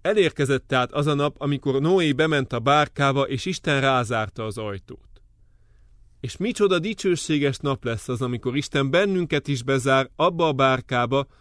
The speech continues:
ahol biztonságban lehetünk, Jézus Krisztusban. És akkor majd hitáltal én is ott élhetek az ő szépséges országában.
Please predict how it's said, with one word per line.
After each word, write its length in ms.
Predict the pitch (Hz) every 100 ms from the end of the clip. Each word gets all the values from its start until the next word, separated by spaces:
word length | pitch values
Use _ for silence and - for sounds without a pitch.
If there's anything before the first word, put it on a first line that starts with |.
| _ _ -
ahol 220 | 160 185
biztonságban 920 | 180 208 - 139 - 131 120 117 117
lehetünk, 600 | 110 104 98 - 85 - - - - - - -
Jézus 420 | 143 214 196 190
Krisztusban. 760 | - 131 - - 107 82 - - - - - - _ _ - _ -
És 160 | 135
akkor 280 | 151 - 151
majd 220 | 147 135
hitáltal 720 | - 220 - 165 160 160 147 -
én 240 | 180 226
is 180 | 202 180
ott 240 | 147 -
élhetek 480 | 135 127 120 123 117
az 120 | 117
ő 120 | 127
szépséges 720 | 113 - 208 - - 135 123 -
országában. 1040 | 120 101 - 110 98 92 90 - -